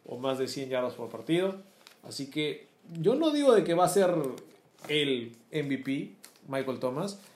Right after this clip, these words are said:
pero está tratando de romper algún récord rapidito ahí, ¿no? <laughs> Am, y hay que darle crédito también a los touchdowns de los receptores. Hablamos a veces de ellos, y lo mencionaba la semana pasada.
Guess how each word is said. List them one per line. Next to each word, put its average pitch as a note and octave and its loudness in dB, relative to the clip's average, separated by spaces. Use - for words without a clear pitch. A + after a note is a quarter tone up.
pero C#3+ 0
está A#3+ 0
tratando G#3 2
de D#3 0
romper D#3+ 0
algún D#3 0
récord D#3 0
rapidito A2+ -6
ahí, - -6
¿no? F3+ -6
<laughs> - -
Am, D3 -4
y E3+ 0
hay G#3 4
que A#3+ -4
darle A#3 2
crédito G#3 -2
también E3+ -4
a E3+ -4
los C#3 -6
touchdowns D#3+ -2
de D3 -4
los A#2+ -4
receptores. D#3 -2
Hablamos D3 0
a C#3 0
veces C#3 -2
de D3+ 2
ellos, C3+ -4
y C#3 -6
lo C3+ 0
mencionaba D3+ 2
la D#3+ 0
semana D3 -4
pasada. C#3 2